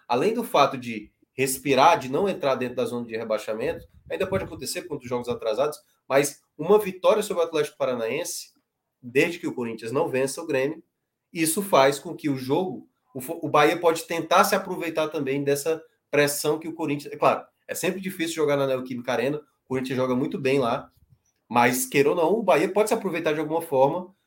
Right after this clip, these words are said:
de um jogo onde o, o Corinthians, beleza, pode jogar pelo empate, mas o Corinthians também vai querer logo vencer, né? Pra ele ficar logo tranquilo. E o Bahia pode tentar se aproveitar dessa situação. Por isso que é uma coisa que eu tava reparando, né?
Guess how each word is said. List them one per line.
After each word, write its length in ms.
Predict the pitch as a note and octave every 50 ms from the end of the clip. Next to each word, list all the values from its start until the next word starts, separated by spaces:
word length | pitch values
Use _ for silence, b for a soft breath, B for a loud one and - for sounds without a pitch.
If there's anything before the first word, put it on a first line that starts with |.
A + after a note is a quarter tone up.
| _ _
de 140 | _ C3 F3
um 80 | F#3 E3
jogo 260 | C#3 D#3 D#3 F3 G3
onde 160 | G3+ G3+ A#3
o, 100 | A3+ G#3+
o 160 | G3+ - F3+
Corinthians, 680 | - - G#3+ G#3 - - F3+ A#3 A#3+ A#3+ - - - _ _ _ _ _ _ _ _ _ _ _ _ _ _ _ _ _ _ _ _ _
beleza, 400 | D3+ G3 A#3 B3+ A#3 G3+ A#2+ A#2
pode 200 | A2 - C3 A#2
jogar 200 | B2+ C#3 D3 E3
pelo 180 | D#3+ G#3+ G#3+ B3
empate, 460 | C#4 C4 - G#3+ F3+ C#3 - - - _ _ _ _ _ _ _
mas 420 | - A#2+ A#2+ C#3 D3 - - - -
o 100 | - -
Corinthians 300 | - F4+ E4+ A#3 F3+ -
também 160 | - A#3 A#3 A3
vai 120 | B3+ B3
querer 260 | C4 C4+ B3 B3 A#3+
logo 240 | A#3+ A#3+ A#3+ A#3 A#3
vencer, 420 | A#3 D#4+ F4+ - - F#4+ E4+ A#3+
né? 180 | E3 D3+ - - _ _
Pra 140 | - D3 D3 C#3+
ele 140 | D3+ F#3+
ficar 280 | G3 - - - F#3+ F#3+
logo 220 | F#3+ F#3 F#3+ F#3+
tranquilo. 500 | F#3+ C#4 D4 - - D4+ A#3 D#3 A#2+ - - - - - - - - _ -
E 80 | C#3+ C#3
o 40 | -
Bahia 260 | C3 B2+ - - -
pode 180 | D3 C#3 C#3
tentar 220 | - - - E3 D3+
se 100 | - F3
aproveitar 440 | E3+ - F3 D#3 F3 E3+ E3+ D#3+ D#3
dessa 240 | D#3 D#3+ D#3 - F3+
situação. 400 | - - - F#3+ F#3 - D3 B2
Por 160 | A#2+ - B2
isso 180 | C3 C#3+ - -
que 260 | - F#3 F#3 F3+ F#3 b b b b b b _
é 80 | - -
uma 180 | - C3 C3+ C#3
coisa 160 | - D#3 C#3+ -
que 40 |
eu 60 | - -
tava 180 | - - D3
reparando, 460 | C#3+ D#3+ D#3 - E3+ E3 C#3+ B2+ A#2
né? 160 | A2 A2 A2